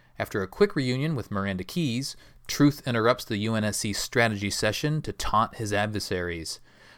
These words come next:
The Covenant have found their location and quickly storm the bunker from multiple entry points. Forced to evacuate, Chief and the Marines rig the facility with a bomb so they can make an explosive exit.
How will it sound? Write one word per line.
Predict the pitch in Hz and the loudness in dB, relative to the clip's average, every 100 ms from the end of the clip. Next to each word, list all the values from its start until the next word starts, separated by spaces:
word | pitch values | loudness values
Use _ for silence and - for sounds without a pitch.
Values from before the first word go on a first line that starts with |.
| - | -12
The | 107 | -4
Covenant | 120 113 127 117 | 2 2 2 -2
have | 110 | -6
found | - 110 110 135 139 | -4 2 4 4 2
their | 131 123 | 2 4
location | 123 - 143 151 113 98 | 2 4 2 2 -2 -4
and | 98 95 | -4 -2
quickly | 135 - 131 | -2 0 0
storm | - - 113 123 | 0 0 0 2
the | 117 | 0
bunker | 110 139 143 98 98 - - | 4 4 4 0 0 -6 -18
from | - 101 | -4 -2
multiple | 95 92 98 - 107 104 101 - | 0 0 0 -2 -2 0 0 -4
entry | 117 107 | -6 -6
points. | 95 92 85 85 - - _ _ - _ _ | -6 -6 -8 -10 -14 -16 _ _ -20 _ _
Forced | - 208 190 - | 4 6 6 2
to | 107 | -2
evacuate, | 95 92 - 98 95 92 | 2 2 2 2 0 -2
Chief | - - 196 | -4 -2 0
and | 165 | 0
the | |
Marines | 131 131 135 127 107 | 0 0 0 -2 -4
rig | 92 117 143 | 0 4 4
the | 139 | 4
facility | 139 - 160 139 104 98 101 - - - | 0 2 4 4 6 2 0 -8 -20 -4
with | 98 | -2
a | 95 | -2
bomb | 90 98 131 104 90 90 | 0 6 8 8 2 -4
so | - 104 | -4 -2
they | 98 | -2
can | 104 95 95 104 | -2 -4 -6 -6
make | 117 117 | -4 -4
an | 101 | -4
explosive | 92 - - - 117 - 92 95 - - _ _ - | -8 -8 -8 0 0 0 -8 -8 -12 -20 _ _ -2
exit. | 113 92 - - | -2 -2 -10 -14